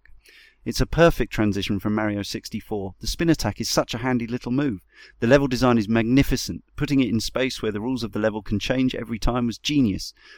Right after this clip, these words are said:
None of that awkward motion control stuff that blights many a Wii game. And even now, it looks great." Mario Galaxy two, therefore, was a day one purchase, and I loved it just as much. Yoshi was fixed from his lackluster appearance in Sunshine.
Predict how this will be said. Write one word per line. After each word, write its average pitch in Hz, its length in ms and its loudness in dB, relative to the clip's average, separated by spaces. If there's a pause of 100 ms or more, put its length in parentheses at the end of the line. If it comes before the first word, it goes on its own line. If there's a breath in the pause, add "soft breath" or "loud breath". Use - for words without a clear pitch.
None 131 120 4
of 120 80 4
that 120 120 6
awkward 113 380 -4
motion 117 340 2
control 98 360 -4
stuff - 260 -4
that - 140 -12
blights 110 320 0
many 101 180 0
a 95 80 -2
Wii 98 180 -8
game. 87 380 -8
And 120 80 4
even 143 300 4
now, 101 240 2
it - 160 -6
looks 107 240 -4
great." - 480 -8 (920 soft breath)
Mario 131 280 6
Galaxy 120 420 0
two, 165 240 -2
therefore, 120 400 4
was 104 100 -4
a 95 60 0
day 117 220 -2
one 117 200 2
purchase, 104 540 -2
and 104 160 0
I 110 80 4
loved 120 280 0
it - 140 -6
just - 360 -2
as 101 100 -10
much. - 400 -10 (260 soft breath)
Yoshi 123 280 0
was 110 160 -2
fixed - 380 -6 (160)
from 113 340 -2
his 107 220 -4
lackluster 117 560 0
appearance 98 420 -4
in 101 100 -2
Sunshine. 113 560 0